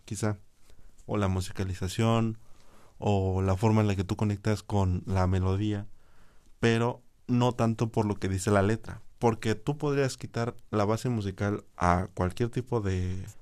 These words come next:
de canción en el estilo urbano,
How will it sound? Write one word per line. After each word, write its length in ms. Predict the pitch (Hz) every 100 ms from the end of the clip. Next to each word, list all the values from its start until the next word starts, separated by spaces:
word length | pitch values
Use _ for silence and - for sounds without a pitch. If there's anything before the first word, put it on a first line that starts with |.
| - - - - - - -
de 80 | -
canción 640 | 95 92 107 107 107 -
en 120 | -
el 120 | 92 90
estilo 300 | - 117 120
urbano, 440 | 110 92 92 110